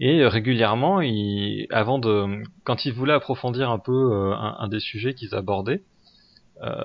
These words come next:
y compris quand ça concernait des épisodes qui dataient d'il y a plus de quarante ans, hein, il demandait au public, euh, est-ce qu'on peut spoiler, euh, et il y avait toujours, euh, des gens dans le public pour, pour crier non, pas de spoil, machin. Et résultat, en fait,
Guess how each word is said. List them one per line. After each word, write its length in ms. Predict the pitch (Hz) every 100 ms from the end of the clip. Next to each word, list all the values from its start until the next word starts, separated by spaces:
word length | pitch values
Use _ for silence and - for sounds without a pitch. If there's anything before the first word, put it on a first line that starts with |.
| 64
y 100 | 101
compris 460 | 131 127 156 170 127
quand 120 | 117
ça 160 | -
concernait 380 | - 107 - 127
des 180 | 117 98
épisodes 340 | 95 104 123
qui 120 | 127 110
dataient 240 | 101 117
d'il 80 | 104
y 40 |
a 40 | 95
plus 120 | 123
de 60 |
quarante 320 | - 101 92 151
ans, 160 | 151
hein, 60 | 156 - - - _ 113
il 100 | 107
demandait 240 | 123 143
au 60 | 156
public, 440 | 131 110 180 180
euh, 160 | 117 104
est-ce 80 | -
qu'on 120 | 123
peut 120 | 139
spoiler, 500 | 127 131 123 151 165
euh, 640 | 135 110 104 101 98 98 98 - _ _ _
et 40 | 107
il 40 |
y 40 | 101
avait 160 | 104
toujours, 640 | 104 - 175 156 190 160 143
euh, 420 | 120 113 107 101
des 140 | 107
gens 200 | 101 135
dans 100 | 117
le 60 | 98
public 420 | 110 104 139 131
pour, 160 | 104 104 107
pour 100 | 110
crier 340 | - - 120 139
non, 680 | 190 220 220 214 214 202
pas 160 | 175 190
de 140 | 185 156
spoil, 480 | - 190 185 190
machin. 400 | 151 131 - 170 196 - - - - - - - - -
Et 120 | 120 -
résultat, 640 | 123 113 123 120 180 180
en 120 | 120
fait, 420 | - 165 180 -